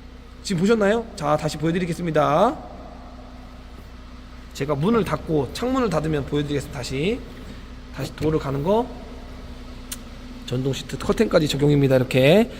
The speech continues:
제네시스는 전동인 거 아시죠? 이중 흡착률이 들어갔고요. 커튼도 전동입니다. 다시 내려서,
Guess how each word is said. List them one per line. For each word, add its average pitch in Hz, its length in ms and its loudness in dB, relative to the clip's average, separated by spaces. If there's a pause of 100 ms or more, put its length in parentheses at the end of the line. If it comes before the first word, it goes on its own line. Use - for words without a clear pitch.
(140)
제네시스는 151 560 4
전동인 160 380 4
거 143 100 4
아시죠? 180 520 6
이중 147 280 0
흡착률이 165 460 2
들어갔고요. 151 760 4 (960)
커튼도 220 720 6
전동입니다. 139 960 0 (1400)
다시 151 360 6 (360)
내려서, 139 460 2